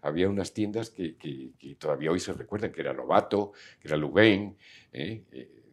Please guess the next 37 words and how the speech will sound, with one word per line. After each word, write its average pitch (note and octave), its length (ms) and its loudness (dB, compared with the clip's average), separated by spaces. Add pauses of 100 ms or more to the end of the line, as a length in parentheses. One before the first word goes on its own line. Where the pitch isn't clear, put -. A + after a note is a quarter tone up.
unas C#2+ 300 -16
tiendas F2+ 300 0
de F2 80 -6
mucho D#2 260 -8
prestigio D2+ 500 -12
en A#1 60 -12
León, C2+ 260 -6
Galerías C#2 680 -8 (420)
Román, E2+ 680 -2
en B1 100 -18
fin. C2+ 320 -12 (1040)
Yo D3+ 140 4
recuerdo G#2+ 580 0
todo, - 260 -12 (120)
¿eh? A2+ 180 -6
Porque E2 300 2
además, G2 380 6 (340)
mm, F2+ 520 -12
voy B2+ 120 6
paseando A2 400 8
por F#2+ 160 4
León, A#2 160 2
porque E2 140 -4
en E2 60 -2
el E2 40 -2
momento G2 240 0
que G2+ 80 0
te G#2 80 -2
jubiles F#2 460 2
tienes F2+ 260 -2
tiempo G2 320 2
de E2 140 6
todo. B2 320 2 (260)
Dice, E2 480 -2
"Este, G#2 680 4
esto G2+ 160 0
lo G2+ 440 6